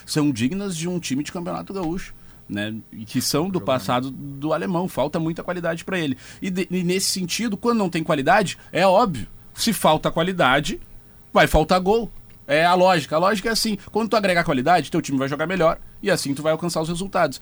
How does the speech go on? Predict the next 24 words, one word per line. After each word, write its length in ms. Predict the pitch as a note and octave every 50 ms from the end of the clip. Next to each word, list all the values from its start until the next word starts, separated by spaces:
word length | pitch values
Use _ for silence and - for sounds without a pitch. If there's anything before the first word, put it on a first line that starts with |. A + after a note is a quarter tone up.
| - - -
Enquanto 360 | G3+ G#3+ - A3+ A3 A3 -
tu 80 | - F#3+
escalar 420 | - - F#3+ E3 D3+ C#3+ B2+ - - -
o 60 | - E3
jogador 360 | D#3+ F3 D#3+ D#3 D3 D#3+ D3+
que 140 | - F#3 F3
menos 380 | D#3+ F3+ A#3+ C#4 C4 A#3+ F3+ -
tá 120 | - F#3
rendendo, 560 | E3+ E3 E3 C#3 B2+ D#3 F#3+ G#3+ F3+ G#2+ - - - -
porque 200 | - D#3+ D#3 -
hoje 220 | F3 E3+ F#3+ E3+ G3
a 40 | F#3+
gente 140 | - -
pode 220 | - E3 E3 E3+ F3+
afirmar 340 | E3+ - E3 D#3 D#3+ D#3+ D#3+
que 80 | -
o 20 | E3+
alemão 280 | D#3 D3 C#3+ D#3 E3 D#3+
rende 320 | C#3 D#3 D#3+ E3 C#3+ D#3+
menos 300 | C#3+ D3 E3+ G3+ G3 -
que 100 | - E3+
o 40 | D#3
Luiz 180 | D3+ D3+ D3+
Adriano 460 | D#3 C#3+ B2+ A#2 C3 E3+ G3 F3 A2